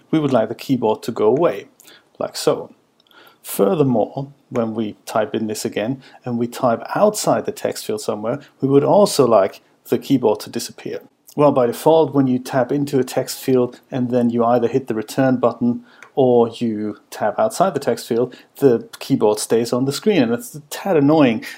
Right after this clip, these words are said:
and it's a little bit mystifying how to do that.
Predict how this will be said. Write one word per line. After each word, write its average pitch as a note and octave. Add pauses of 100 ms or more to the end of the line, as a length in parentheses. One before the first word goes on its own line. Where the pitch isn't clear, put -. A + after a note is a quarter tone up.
(120)
and C#3+
it's C#3+
a D3+
little F3
bit C3+
mystifying B2
how A2+
to G#2 (260)
do A#2
that. -